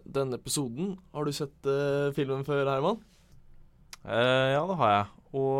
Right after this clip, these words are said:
Speaker 2: eh, jeg synes egentlig den var, eh, ganske bra, men, eh, det som trakk litt ned for min del, da, var at den var, eh,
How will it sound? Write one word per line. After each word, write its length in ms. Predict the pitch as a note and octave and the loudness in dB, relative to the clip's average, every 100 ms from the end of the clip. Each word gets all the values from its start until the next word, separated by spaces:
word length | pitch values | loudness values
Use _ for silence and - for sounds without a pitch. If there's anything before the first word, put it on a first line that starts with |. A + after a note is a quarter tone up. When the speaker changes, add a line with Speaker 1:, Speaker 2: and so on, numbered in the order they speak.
| C#3 | 4
Speaker 2:
eh, 560 | C#3 C#3 C#3 C#3 C3+ | 4 4 4 2 0
jeg 140 | C#3+ - | -2 -4
synes 220 | E3 F#3 | -6 -2
egentlig 240 | D3 A#2+ C3 | -4 -4 -6
den 80 | |
var, 380 | A2+ F2+ F#2+ G2 | -2 -2 -2 -4
eh, 280 | G2+ G#2 G#2+ | -4 -4 -4
ganske 320 | A2+ A2 A2 | -4 -6 -4
bra, 220 | G#2 B2 F3 | 2 2 2
men, 380 | D#3+ D3+ D3 | 0 -2 0
eh, 540 | D3 D3 D3 D3 D3 C#3+ - - - - - - - - A#2+ | 2 4 4 4 2 0 -4 -14 -16 -16 -18 -18 -18 -14 0
det 200 | B2+ B2 | 2 2
som 440 | C#3 C3 B2+ B2+ | 0 -2 -2 -2
trakk 240 | C3+ C3 C3+ | -2 -2 -4
litt 160 | A#2+ | -2
ned 220 | A#2+ A2 | 0 0
for 120 | - A#2+ | 0 -2
min 200 | G#2+ A#2 | 0 2
del, 100 | C3+ | 4
da, 180 | G2+ | 4
var 140 | G2 G2 | 4 2
at 100 | F#2+ | 0
den 140 | B2 A#2 | -2 0
var, 440 | G#2 F#2+ G2 G2 | 2 2 2 0
eh, 640 | G2+ G2+ G2+ G2+ G#2 G2+ | -2 -4 -2 0 2 0